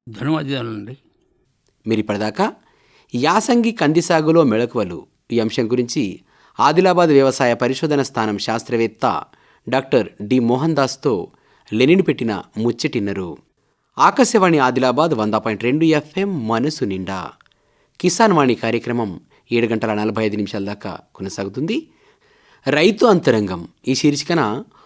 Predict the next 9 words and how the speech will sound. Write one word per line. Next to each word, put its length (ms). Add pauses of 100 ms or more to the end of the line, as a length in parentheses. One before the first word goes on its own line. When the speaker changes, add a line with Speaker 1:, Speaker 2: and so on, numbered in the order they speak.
(120)
Speaker 2:
ఉమ్మడి 320
ఆదిలాబాద్ 440
జిల్లాలో 540
రైతులు 340
వ్యవసాయం 380
చేస్తున్నటువంటి 520
తీరును 440 (160)
వినిపించడం 460
జరుగుతుంది. 580